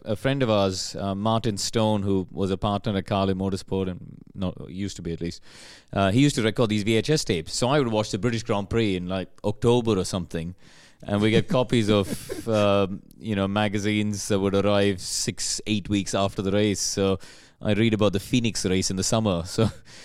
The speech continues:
things like that. But, um, you know, I, I just, m-, the interest in the,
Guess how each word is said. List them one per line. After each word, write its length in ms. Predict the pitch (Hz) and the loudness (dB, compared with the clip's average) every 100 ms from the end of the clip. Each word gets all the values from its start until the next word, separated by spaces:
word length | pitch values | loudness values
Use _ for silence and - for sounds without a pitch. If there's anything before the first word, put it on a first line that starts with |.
| - | -16
things 240 | - 113 107 | -2 -2 2
like 140 | 107 | 2
that. 300 | 107 110 - | 4 2 2
But, 200 | - 117 | 2 4
um, 500 | 120 117 113 117 120 - | 6 4 2 -4 -8 -14
you 200 | - 170 | -2 2
know, 80 | 117 | 4
I, 160 | 120 | 4
I 120 | 127 127 | 2 0
just, 220 | 135 - - - 80 | 0 -4 -16 -20 -10
m-, 180 | 117 110 | -6 -2
the 160 | 117 131 | 0 0
interest 320 | 143 127 117 | 0 0 0
in 80 | 107 | 2
the, 260 | 107 101 | 2 2